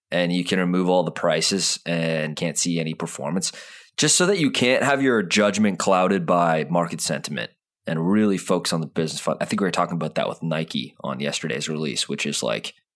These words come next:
if you only looked at the fundamentals, it's like, how is this thing down fifty percent? How did the, the stock lose fifteen percent in one day? And yeah, it has to do with guidance, of course. But if you're an investor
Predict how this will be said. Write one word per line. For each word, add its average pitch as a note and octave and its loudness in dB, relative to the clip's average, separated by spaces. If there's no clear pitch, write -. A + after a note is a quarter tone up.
if - 0
you C#3+ 0
only G2+ 2
looked E2+ -2
at F2 0
the - -2
fundamentals, E2 -2
it's - -6
like, E2 -4
how G2 0
is E3+ -4
this B2 -4
thing E2 -4
down D2 -4
fifty - -10
percent? - -6
How C3+ 2
did G3 0
the, G2+ 2
the E2 -4
stock E2 0
lose D2 -4
fifteen D#2+ -6
percent D#2 -4
in D2 -6
one D#2 -6
day? D#2 -2
And G#3+ 4
yeah, A3 4
it E3+ 2
has - 2
to A3 0
do F3+ 2
with - -4
guidance, - -2
of E2 -6
course. - -6
But F2+ 2
if G#2+ -2
you're G#3 4
an D3+ 4
investor G#2+ 2